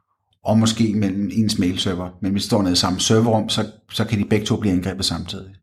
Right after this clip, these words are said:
Så det er meget mere at styre og vælge sas leverandører ud for, hvor sikre er de,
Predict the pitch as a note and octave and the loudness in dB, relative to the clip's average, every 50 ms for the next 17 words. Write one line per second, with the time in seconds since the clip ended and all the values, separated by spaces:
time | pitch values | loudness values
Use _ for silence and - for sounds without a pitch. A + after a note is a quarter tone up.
0 | _ _ _ _ _ _ _ _ _ _ _ _ _ - - B2+ A2+ A#2+ A#2 A#2 | _ _ _ _ _ _ _ _ _ _ _ _ _ -4 0 0 2 4 4 4
1 | A2+ A2+ A2 A2+ G#2+ A2 B2+ D3+ E3+ D#3+ D3 C#3 C3+ C3 - - - - B2 B2 | 4 4 4 4 2 2 2 4 4 4 4 4 4 2 0 -2 -2 0 0 0
2 | B2 C3 C#3+ D#3+ E3+ E3 D3 B2 A2 A2+ A#2 A#2 A#2 B2 C3+ D3 D#3 D3+ - - | 0 2 2 2 4 4 4 2 2 2 2 4 4 4 4 2 2 2 2 0
3 | - - - - A#2+ B2+ B2 - - C3 A#2 A#2+ A#2 A2 A2 G#2+ G#2 G#2 G#2 A2 | -2 -2 -2 0 0 0 0 -2 -2 -4 -2 -2 -2 -2 -4 -4 -6 -6 -8 -6
4 | A2+ A2+ A2 - G#2 G2+ - G2 - - - C3+ - - - B2+ A2+ G#2+ A2 A2+ | -6 -6 -6 -4 -6 -6 -4 -4 -2 -2 0 -2 -2 -2 -2 0 0 0 0 -2
5 | A2+ B2+ B2 B2 | -2 -4 -4 -6